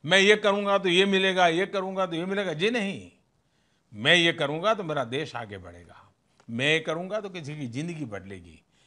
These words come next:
इससे जो संतोष मिलता है, वो बहुत ज्यादा होता है। अब हमारा संघर्ष जनता से प्रभावी संवाद का है,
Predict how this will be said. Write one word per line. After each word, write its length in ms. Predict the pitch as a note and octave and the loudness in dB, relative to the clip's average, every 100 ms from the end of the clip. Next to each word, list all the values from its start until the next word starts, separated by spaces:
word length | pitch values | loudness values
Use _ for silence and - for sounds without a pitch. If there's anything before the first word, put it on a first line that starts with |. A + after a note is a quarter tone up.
| _ F3+ | _ -10
इससे 340 | E3+ - A#3+ | -6 -4 -2
जो 140 | G#3+ | -2
संतोष 520 | G#3 F3+ D#3+ E3 C3+ C3+ | -4 -8 -8 -10 -10 -10
मिलता 300 | B2+ C#3+ D#3 | -10 -6 -6
है, 320 | G#3 A3+ - _ _ - | -6 -8 -12 _ _ -14
वो 80 | B2 | -14
बहुत 340 | G#2+ B2+ A2 | -10 -12 -10
ज्यादा 400 | G#2 - G#2 G2 - | -14 -14 -14 -14 -16
होता 360 | G#2 - - | -20 -20 -20
है। 200 | A1+ - _ _ _ _ _ A#2+ | -20 -20 _ _ _ _ _ -12
अब 120 | A2+ | -10
हमारा 320 | A#2 B2 A#2 | -8 -6 -8
संघर्ष 680 | - A#2+ B2 E3+ F#3+ - - _ _ _ _ _ _ _ _ G#2+ | -8 -8 -2 0 -2 -6 -20 _ _ _ _ _ _ _ _ -16
जनता 640 | G2 D#3+ E3+ E3 F3+ F#3 | -6 -4 -2 0 0 0
से 200 | - G3 | -2 -6
प्रभावी 640 | G3 C3+ F#2+ A2 C#3 F3+ | -6 -8 -6 -4 -4 -6
संवाद 680 | - C#3+ B2 A2 A#2 B2 - | -10 -10 -8 -4 -4 -4 -8
का 120 | - | -20
है, 280 | - - | -20 -20